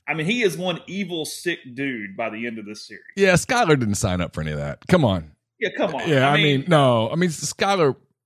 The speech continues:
Speaker 1: she even stood by him in a way through some of it. Like, I mean,
Speaker 2: she just hit the point of no return. Like, okay, that, that's it. That's,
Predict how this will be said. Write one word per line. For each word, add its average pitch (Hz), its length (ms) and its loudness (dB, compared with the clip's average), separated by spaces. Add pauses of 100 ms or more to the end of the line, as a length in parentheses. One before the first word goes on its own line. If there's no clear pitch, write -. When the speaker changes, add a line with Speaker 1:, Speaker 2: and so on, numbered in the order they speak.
(280)
Speaker 1:
she 302 240 0
even 339 180 2
stood 233 360 -4
by 190 240 2
him 147 120 -2
in 143 80 -6
a 123 80 -4
way 143 320 -2
through 120 140 -10
some 143 220 -12
of 92 140 -14
it. 139 160 -18
Like, 147 340 -6 (440)
I 123 80 -18
mean, 139 420 -16 (300)
Speaker 2:
she - 180 0
just 254 200 2
hit 180 160 4
the 131 80 2
point 123 240 6
of 95 80 2
no 101 100 8
return. 82 580 2 (180)
Like, 101 200 -2
okay, 120 180 4
that, 107 240 -2
that's 95 220 -4
it. - 100 -12 (180)
That's, - 460 2